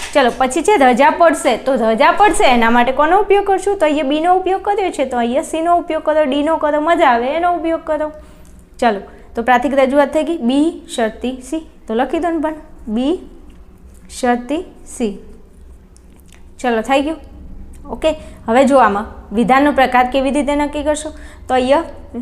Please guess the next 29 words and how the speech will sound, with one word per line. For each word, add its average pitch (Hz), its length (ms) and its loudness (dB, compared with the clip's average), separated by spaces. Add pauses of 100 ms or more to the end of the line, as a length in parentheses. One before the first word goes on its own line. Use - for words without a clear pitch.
(140)
વિધાન 240 400 4
કયું 330 240 4
છે? 330 100 0
અ, - 920 -6
કારક 262 400 2
કયું 349 200 6
છે? 370 180 4
ક-, 262 180 2
સર્વોપરી 285 520 0
કારક 311 300 2
શરતી 320 340 0
એકલું, 330 280 0
કારક 320 300 2
શરતી 311 320 -4
એકલું 320 320 -4
જ - 20 -18
છે. 294 100 -6
તો 285 120 -4
બસ 339 240 2
વિધાનનો 247 340 -2
પ્રકાર 294 340 -2
એ 359 80 2
જ 277 60 0
આવે, 247 220 4 (400)
જટિલ 269 680 2 (1300)
શરતી 285 720 0 (120)
વિધાન. 320 420 4 (1500)
ઓકે? 381 340 0 (1500)
પૂરું? 381 280 2